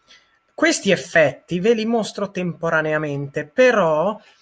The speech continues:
ehm, arrivate al dettaglio dopo aver prima creato un Powtoon di base. Ad esempio, il pose mi permette di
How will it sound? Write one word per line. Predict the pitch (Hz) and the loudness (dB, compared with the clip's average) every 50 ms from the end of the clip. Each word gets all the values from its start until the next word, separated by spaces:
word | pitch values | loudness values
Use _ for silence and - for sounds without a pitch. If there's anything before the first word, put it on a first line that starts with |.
| _ _ | _ _
ehm, | _ 214 208 208 208 208 202 208 208 202 _ | _ 0 2 2 2 2 0 -2 -4 -6 _
arrivate | - 233 254 269 277 269 269 294 254 202 - - 180 | 0 2 2 2 2 4 4 4 2 2 -2 -2 0
al | 170 165 165 160 | 0 0 0 -2
dettaglio | 156 165 165 _ _ - 202 226 233 233 220 202 226 220 | -4 -6 -6 _ _ 2 2 2 2 0 -2 -4 -4 -4
dopo | 175 180 175 - | -4 -6 -6 -4
aver | 175 165 185 254 269 262 269 | -6 0 0 0 0 0 -4
prima | - 233 196 175 160 156 165 185 214 226 - _ _ _ _ _ _ _ | -6 -4 -4 -4 -6 -6 -4 -4 -4 -4 -8 _ _ _ _ _ _ _
creato | - 240 240 226 185 156 156 156 - - 190 208 208 - _ | -2 0 2 4 4 2 2 0 -2 -2 -2 -2 -2 -4 _
un | - 180 175 185 190 208 - | -6 -4 -4 -2 -4 -6 -8
Powtoon | _ 147 139 131 135 131 127 147 160 165 - | _ -8 -8 -8 -8 -10 -10 -10 -12 -12 -16
di | _ 120 | _ -10
base. | 107 127 143 135 123 107 107 101 - - _ _ _ _ _ _ _ - - _ | -4 -2 0 0 -2 -4 -8 -12 -14 -14 _ _ _ _ _ _ _ -18 -18 _
Ad | _ 156 165 | _ -2 -2
esempio, | 170 170 180 165 139 - 139 | 0 0 0 -2 -2 -2 -4
il | 139 180 190 180 | -2 -2 -2 -4
pose | - - 165 143 127 123 131 131 120 135 156 185 190 _ _ _ _ _ _ | -2 -2 -2 -2 -2 -4 -8 -8 -8 -8 -8 -8 -10 _ _ _ _ _ _
mi | 139 156 147 | -10 -8 -2
permette | 151 202 220 214 180 175 180 180 - - 208 202 | 0 0 2 2 2 0 -2 -2 -2 0 0 0
di | 175 175 185 156 - - | 2 0 -4 -4 -6 -10